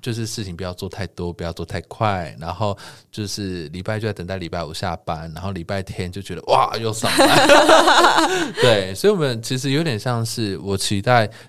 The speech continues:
职游这个平台，像是一个职涯咨询师的温柔革命的这样的一个角度。对，那除了，就基本上它是一个社会企业的一个状态，它自己有一个基础的盈利，但它更重要的是能够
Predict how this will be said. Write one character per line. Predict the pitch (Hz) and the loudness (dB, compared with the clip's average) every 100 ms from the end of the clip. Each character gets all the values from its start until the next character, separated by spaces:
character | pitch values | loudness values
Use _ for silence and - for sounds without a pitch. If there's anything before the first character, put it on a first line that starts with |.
| _ | _
职 | - 95 101 | -8 -4 -2
游 | 104 92 | -2 -2
这 | 92 | -4
个 | 107 | -6
平 | 92 87 85 | -6 -8 -6
台， | 95 107 101 | -2 -2 -2
像 | 101 101 | -4 -6
是 | 104 | -4
一 | 95 | -6
个 | 90 - 90 82 | -6 -6 -6 -6
职 | - 98 | -8 -6
涯 | 92 | -6
咨 | 92 110 | -4 -6
询 | 98 90 | -6 -6
师 | - 92 87 | -6 -6 -6
的 | 85 | -6
温 | 85 98 | -4 -4
柔 | 90 82 | -4 -6
革 | 87 85 | -8 -6
命 | 95 90 | -6 -6
的 | 82 | -6
这 | 90 | -6
样 | 87 | -8
的 | |
一 | 82 | -8
个 | 82 80 85 - _ _ | -8 -10 -10 -18 _ _
角 | - 80 78 | -10 -8 -6
度。 | 104 87 - _ - | -4 -4 -6 _ -8
对， | 90 85 | -8 -4
那 | 98 95 | -4 -4
除 | - 95 | -6 -6
了， | 92 85 - _ - | -4 -6 -10 _ -2
就 | 170 | -2
基 | 165 196 | 0 -2
本 | 117 | -2
上 | 98 127 | -2 -2
它 | 127 | -2
是 | 127 | -2
一 | |
个 | 110 | -4
社 | - | -2
会 | 110 110 | -2 -4
企 | 110 - 104 | -6 -6 -4
业 | 92 | -4
的 | 85 | -6
一 | |
个 | 85 87 | -8 -6
状 | 101 85 | -4 -6
态， | 82 87 82 - - | -6 -6 -6 -14 -6
它 | 120 | -2
自 | 117 | -2
己 | 113 | -2
有 | 90 | -4
一 | 87 | -4
个 | 90 | -6
基 | 110 | -8
础 | 101 | -8
的 | 87 | -8
盈 | 80 80 90 | -10 -10 -8
利， | 95 80 | -8 -8
但 | 104 101 | -8 -8
它 | 98 104 95 101 | -6 -6 -6 -6
更 | 113 104 | -6 -6
重 | 104 | -6
要 | |
的 | 92 | -8
是 | - 98 | -10 -10
能 | 82 82 | -10 -6
够 | 104 92 | -4 -4